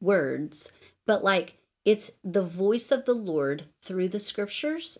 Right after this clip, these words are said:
It's the voice of the Lord in other areas. But right now, the reason,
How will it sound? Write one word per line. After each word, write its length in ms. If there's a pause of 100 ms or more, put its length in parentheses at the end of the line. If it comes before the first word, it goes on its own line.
It's 180
the 140
voice 400
of 140
the 100
Lord 320
in 300
other 200
areas. 380
But 220
right 260
now, 380 (260)
the 100
reason, 580